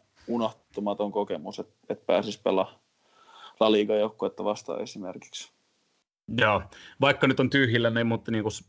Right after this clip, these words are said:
Speaker 2: pä-, niinku stadionit, niitä on aikamoisia, niin sekin on jo, <laughs> sekin on ko-, kokemuksena. Tai,
Speaker 1: On,
Speaker 2: tai,
Speaker 1: on.
Speaker 2: tai, tai, tai sitten jos vaikka vieraaksi saa siellä, on silläkin, jos miettii sekundastakin sitten Mallorcaa, Espanjoli, tuommoista jengiä,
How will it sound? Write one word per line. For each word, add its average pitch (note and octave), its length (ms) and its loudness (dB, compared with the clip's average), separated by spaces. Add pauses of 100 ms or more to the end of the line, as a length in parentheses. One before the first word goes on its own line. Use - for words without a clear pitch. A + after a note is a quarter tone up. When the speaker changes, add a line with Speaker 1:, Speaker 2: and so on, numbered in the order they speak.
Speaker 2:
pä-, A2 220 -2
niinku A2 320 -2
stadionit, A2 720 -2 (220)
niitä G#2 360 -2
on G2 300 -2
aikamoisia, G#2+ 560 0
niin G2+ 80 -2
sekin A2+ 300 0
on G2+ 60 4
jo, G2+ 80 -2 (160)
<laughs> F#3+ 80 -10
sekin D3+ 300 0
on A2 60 0
ko-, A#2 220 -2
kokemuksena. A#2 600 -4 (560)
Tai, G#2 180 0
Speaker 1:
On, G2+ 240 2
Speaker 2:
tai, C#3 180 4
Speaker 1:
on. F#2 120 -6
Speaker 2:
tai, D#3 320 4
tai, E3+ 400 4
tai C#3+ 180 2
sitten C3 280 -4
jos B2+ 140 -2
vaikka B2+ 280 -2 (200)
vieraaksi A2 480 -2
saa G#2+ 160 -4
siellä, A2+ 240 -4
on C3 140 0
silläkin, D3+ 320 0
jos C3+ 80 0
miettii D3+ 260 0
sekundastakin C3 580 -2
sitten B2+ 220 -2
Mallorcaa, A#2+ 480 2
Espanjoli, G#2 480 0
tuommoista G#2+ 360 -2
jengiä, G#2 360 0